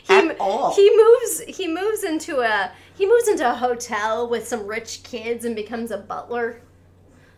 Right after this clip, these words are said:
Speaker 2: Jesse.
Speaker 1: <laughs> Did I,
Speaker 2: You're
Speaker 1: yeah, I
Speaker 2: talking
Speaker 1: did.
Speaker 2: about Jesse.
Speaker 1: Yeah, I just talked about Jesse.
Speaker 2: That's
Speaker 1: Um,
Speaker 2: awesome.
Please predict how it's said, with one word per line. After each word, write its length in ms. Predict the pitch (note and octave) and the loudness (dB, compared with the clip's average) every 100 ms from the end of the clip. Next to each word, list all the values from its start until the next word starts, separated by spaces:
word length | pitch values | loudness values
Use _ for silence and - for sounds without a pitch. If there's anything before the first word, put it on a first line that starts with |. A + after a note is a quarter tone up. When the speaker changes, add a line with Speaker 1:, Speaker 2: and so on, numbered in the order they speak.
| - - _ _ _ _ F3 | -20 -20 _ _ _ _ -16
Speaker 2:
Jesse. 520 | - - E3+ - - - | -14 -12 -12 -12 -14 -16
Speaker 1:
<laughs> 80 | - | -14
Did 140 | C#4+ | -4
I, 140 | F4+ | -4
Speaker 2:
You're 100 | C#4 | -2
Speaker 1:
yeah, 40 | G#3+ | -4
I 40 | |
Speaker 2:
talking 160 | G#3+ A#3 | -2 -2
Speaker 1:
did. 60 | - | -2
Speaker 2:
about 180 | D#3 | -6
Jesse. 320 | - D#3 - - | -10 -12 -12 -14
Speaker 1:
Yeah, 100 | - | -14
I 40 | |
just 160 | - - | -16 -16
talked 200 | F2+ - | -16 -16
about 140 | - - | -20 -16
Jesse. 320 | - - - - - - | -16 -14 -14 -12 -10 4
Speaker 2:
That's 240 | - D#4 D4+ | 6 6 6
Speaker 1:
Um, 80 | D4 | 2
Speaker 2:
awesome. 260 | - - | 0 -16